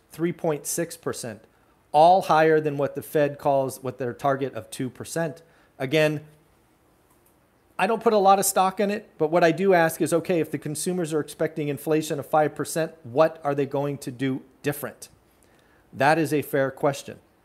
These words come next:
Are they gonna buy housing because they expect housing to go up?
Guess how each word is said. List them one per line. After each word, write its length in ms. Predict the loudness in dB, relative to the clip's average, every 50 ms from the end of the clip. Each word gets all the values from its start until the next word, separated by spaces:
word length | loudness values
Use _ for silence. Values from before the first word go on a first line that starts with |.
| _ _ _ _ _ _ -10
Are 80 | -8
they 140 | -8 -8 -8
gonna 160 | -8 -8 -4
buy 200 | -2 -2 0 0
housing 420 | 2 2 2 2 2 0 -4 -6 -8
because 180 | -10 -10 -8
they 100 | -6 -6
expect 380 | -8 -8 -8 -6 -6 -6 -4 -2
housing 320 | 0 0 2 2 0 -2
to 80 | -4 -2
go 160 | 0 2 2
up? 260 | 2 2 -2 -6 -16